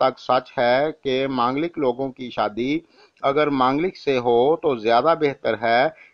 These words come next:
इसका मतलब हरगिज़ ये नहीं है कि मांगलिक की शादी किसी दूसरे लड़के या लड़की से नहीं हो सकती,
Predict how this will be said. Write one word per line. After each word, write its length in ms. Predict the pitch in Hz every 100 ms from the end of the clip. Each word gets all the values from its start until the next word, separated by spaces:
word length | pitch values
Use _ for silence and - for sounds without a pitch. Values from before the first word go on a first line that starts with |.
| -
इसका 300 | 156 - 160
मतलब 440 | 151 139 135 139 123
हरगिज़ 520 | - 123 135 156 147 95 _ _ _ 113
ये 260 | 120 165
नहीं 360 | 165 135 156 180
है 380 | 151 131 135 156
कि 280 | - 147 139
मांगलिक 480 | 139 123 123 147 180
की 360 | _ 135 147 160
शादी 400 | - 123 113 139
किसी 280 | 139 127 131
दूसरे 460 | 113 113 160 170 151
लड़के 520 | 139 123 117 - 147 156
या 200 | 165 127
लड़की 400 | 123 113 - 131
से 360 | - 113 123 - - _ -
नहीं 340 | 123 147 180
हो 140 | 160 135
सकती, 560 | - 107 _ 95 78